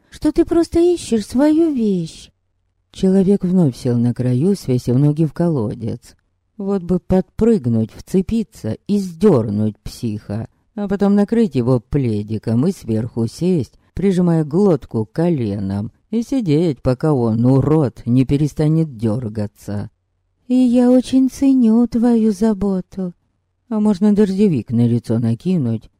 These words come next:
и затянуть, как в кино показывают, чтобы пластик прилип второй кожей. «Но мне здесь очень плохо, холодно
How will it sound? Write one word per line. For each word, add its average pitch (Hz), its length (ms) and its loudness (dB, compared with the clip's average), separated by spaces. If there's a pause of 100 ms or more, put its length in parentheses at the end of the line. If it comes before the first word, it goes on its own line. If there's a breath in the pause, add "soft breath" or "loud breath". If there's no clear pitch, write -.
и 226 100 -2
затянуть, 185 640 0
как 190 180 -2
в - 80 -20
кино 170 300 0
показывают, 104 760 -4 (160)
чтобы 226 320 0
пластик 208 540 -2
прилип 139 420 0
второй 185 420 2
кожей. 110 720 -6 (1120)
«Но 262 280 2
мне 262 220 4
здесь 240 280 -2
очень 262 340 2
плохо, 220 720 -4 (400)
холодно 214 960 0